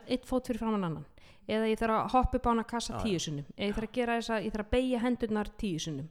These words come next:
Speaker 2: Já, já, akkurat.
Speaker 1: Skilurðu?
Speaker 2: Já.
Speaker 1: Þannig að, að, að eina, þetta er, þetta er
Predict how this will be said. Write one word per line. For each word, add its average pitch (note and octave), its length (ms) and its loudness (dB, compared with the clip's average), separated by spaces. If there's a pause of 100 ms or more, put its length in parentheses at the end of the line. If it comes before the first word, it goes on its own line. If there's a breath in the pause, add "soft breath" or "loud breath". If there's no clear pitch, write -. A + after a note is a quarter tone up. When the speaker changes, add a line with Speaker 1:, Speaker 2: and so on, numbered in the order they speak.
(180 soft breath)
Speaker 2:
Já, B2+ 120 -4
já, D2+ 140 -4
akkurat. A2 260 -8
Speaker 1:
Skilurðu? D3+ 280 -2
Speaker 2:
Já. - 200 -14
Speaker 1:
Þannig G3+ 200 0
að, G3+ 180 0
að, G3+ 220 0 (120)
að G#3+ 260 0 (220)
eina, B3+ 440 4 (200)
þetta A#3+ 240 -4
er, - 60 -12 (240)
þetta A#3 260 -2
er - 60 -10